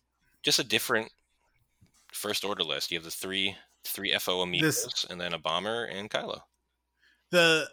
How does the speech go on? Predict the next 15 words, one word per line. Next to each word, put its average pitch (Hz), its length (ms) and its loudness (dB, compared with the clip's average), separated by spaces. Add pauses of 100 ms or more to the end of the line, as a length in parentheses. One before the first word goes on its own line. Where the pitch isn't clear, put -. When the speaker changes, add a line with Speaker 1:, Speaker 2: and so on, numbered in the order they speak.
(160)
Speaker 2:
the 156 200 6
thing 233 200 0
that 156 240 6
has 127 160 6
kind 127 220 -2
of 104 100 -2
solidified 110 560 0
a 95 60 -4
little 113 400 0
bit 135 340 2
in, 120 680 -4
in 117 220 -6
two 127 180 -4
point 123 260 -4
five 123 480 -2